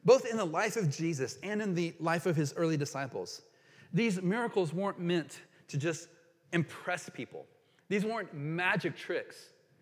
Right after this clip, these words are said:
Every miracle was a message about the kingdom. It was a picture of the world being set right, so that when Jesus or one of his first disciples would heal somebody,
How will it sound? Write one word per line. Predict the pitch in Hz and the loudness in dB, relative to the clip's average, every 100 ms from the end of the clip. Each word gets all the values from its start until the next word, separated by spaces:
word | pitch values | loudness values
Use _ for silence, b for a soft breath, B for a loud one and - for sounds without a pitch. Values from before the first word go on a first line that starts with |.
| B B B B | B B B B
Every | 202 226 262 233 | 8 8 8 4
miracle | 185 202 208 170 143 | 2 2 2 2 2
was | 160 160 | 4 2
a | 175 | 2
message | 165 185 180 143 - | 0 0 0 -2 -2
about | 175 131 185 180 175 - | -2 2 2 2 -2 -6
the | 156 | -6
kingdom. | - 180 170 104 85 - _ B B B | -2 -2 0 -2 -8 -20 _ B B B
It | 202 | 8
was | 190 | 8
a | |
picture | 220 - - 196 180 | 6 4 2 4 4
of | 196 170 | 4 4
the | |
world | 165 185 202 143 | 4 4 2 0
being | 196 220 185 | 0 0 -2
set | - 208 190 - | -2 -2 -2 -6
right, | 156 185 127 - - - _ _ _ _ _ b b | -4 -2 -4 -8 -20 -20 _ _ _ _ _ b b
so | - | 4
that | 214 | 6
when | 214 196 | 6 4
Jesus | 143 196 208 165 170 | 4 2 2 2 0
or | |
one | 175 | 0
of | 165 | 0
his | 151 | 0
first | - 180 - | -2 -4 -2
disciples | 160 151 160 135 - B B B B - | -4 -4 -4 -6 -8 B B B B 0
would | 156 147 | 2 2
heal | - 269 269 | 0 0 0
somebody, | - 156 117 113 104 | 0 -4 -4 -8 -10